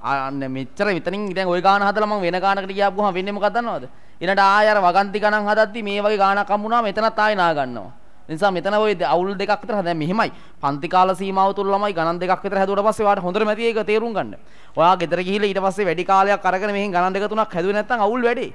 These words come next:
කට කැරෙනකම් කියන්නේ ඒකනේ කරන්න කියලා. හරිද? ඒක තමයි විය යුතු දේ. හරි. දැන් ඕ ලෙවල් ප්‍රතිඵලාවනේ. හරිද? රිසල්ට් ආවනේ ඕ ලෙවල් වල.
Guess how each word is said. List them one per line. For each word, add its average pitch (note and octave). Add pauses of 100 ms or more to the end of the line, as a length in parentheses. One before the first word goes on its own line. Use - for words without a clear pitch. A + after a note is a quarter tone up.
(340)
කට D3+
කැරෙනකම් G#3
කියන්නේ A3
ඒකනේ A3
කරන්න A3
කියලා. G#3+ (380)
හරිද? G3+ (540)
ඒක C3+
තමයි F#3
විය G3+
යුතු G#3
දේ. C3 (240)
හරි. F3 (180)
දැන් E3+
ඕ E3
ලෙවල් F#3
ප්‍රතිඵලාවනේ. F#3 (600)
හරිද? C3+
රිසල්ට් D#3
ආවනේ E3
ඕ E3+
ලෙවල් E3
වල. E3